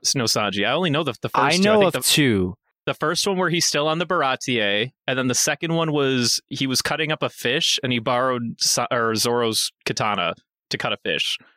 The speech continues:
Speaker 2: That one that you're talking about is one where he uses Zoro's katana to cut a fish. That was just, like, so special. You need to have such, like, incredible skill to cook it and cut it.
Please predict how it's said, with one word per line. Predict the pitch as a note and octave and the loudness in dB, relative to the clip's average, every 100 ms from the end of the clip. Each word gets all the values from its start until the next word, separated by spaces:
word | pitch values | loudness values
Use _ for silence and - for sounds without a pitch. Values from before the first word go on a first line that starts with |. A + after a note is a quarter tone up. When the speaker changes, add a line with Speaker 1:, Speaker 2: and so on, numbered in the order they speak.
| _ _ _ - | _ _ _ -4
Speaker 2:
That | B2 C3+ E3 | 0 0 2
one | F3 F3 | 4 4
that | D3 B2 | 6 6
you're | B2 | 4
talking | A#2 A2 G#2+ | 4 2 2
about | G#2 G#2 - | 2 2 2
is | G#2+ F#2+ | 0 0
one | G2+ A#2+ A#2 | 2 4 4
where | A2+ | 4
he | G#2+ G2 _ - | 2 0 _ -4
uses | A2 A2+ G2+ | 0 2 2
Zoro's | G#2 A2+ G#2 | 2 2 2
katana | G#2+ A#2 G#2+ | 0 0 2
to | G2+ | 2
cut | - G#2 | 0 -2
a | |
fish. | F#2+ - G#2 F#2+ - | -2 0 0 0 0
That | G#2 | 2
was | G2+ G2 | 2 0
just, | G#2 - | 0 0
like, | G2+ F#2+ _ _ _ _ - | -2 -4 _ _ _ _ -2
so | - B2+ | 0 2
special. | B2 - B2+ A#2+ - B2+ A#2+ | 2 2 0 0 2 4 4
You | |
need | A#2 A2+ | 4 2
to | A2+ | 2
have | A2+ | 2
such, | - B2 A2+ A#2+ | 2 0 2 0
like, | G#2+ | 0
incredible | G#2 B2 A2+ A2+ | 0 0 0 0
skill | G#2 - A2 | 0 2 0
to | - | 0
cook | - A#2 - | 0 0 0
it | G#2+ | 0
and | G2+ | 0
cut | - A2 | 0 0
it. | A2 G#2+ | 2 2